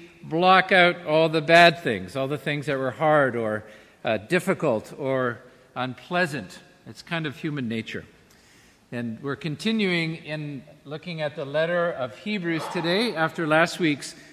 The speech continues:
excellent sermon by Father Bates about faith. So today we're gonna see a comparison between the Old Covenant and the New Covenant. After the paean of praise in chapter eleven to all the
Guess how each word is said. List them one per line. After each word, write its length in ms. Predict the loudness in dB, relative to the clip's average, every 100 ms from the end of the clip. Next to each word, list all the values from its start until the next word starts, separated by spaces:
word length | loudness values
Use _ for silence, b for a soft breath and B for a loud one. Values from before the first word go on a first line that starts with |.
| B
excellent 400 | -4 -2 -4 -4
sermon 400 | -2 -2 0 0
by 200 | 0 0
Father 340 | 0 -2 0
Bates 560 | -2 2 2 2 -2 -12 -16 B B
about 320 | -6 -4 -4 -6
faith. 520 | -4 -2 -4 -10 -20 _ b b b b
So 260 | _ -8 -8 -12 -20 _ _ b b b -14
today 560 | -6 0 2 2 0 -6
we're 140 | -4
gonna 180 | -2 -4
see 240 | -2 -2
a 80 | -2
comparison 720 | -4 -10 -2 2 2 0 -6
between 340 | -6 -8 -8 -6
the 120 | -6
Old 320 | -4 -4 -2
Covenant 420 | -2 -2 -4 -8 -8
and 180 | -10 -8
the 60 |
New 240 | -4 -4 -4
Covenant. 580 | 0 0 2 -4 -6 -12 -20 _ _ b b b b b
After 300 | -4 -2 -4
the 120 | -4
paean 460 | -6 -4 0 2 0
of 180 | -2 -6
praise 440 | -4 0 0 0 -6
in 120 | -4
chapter 400 | 0 0 -2 -8
eleven 480 | -4 -2 -2 -6 -10
to 140 | -8 0
all 220 | 2 2
the 280 | -2 -8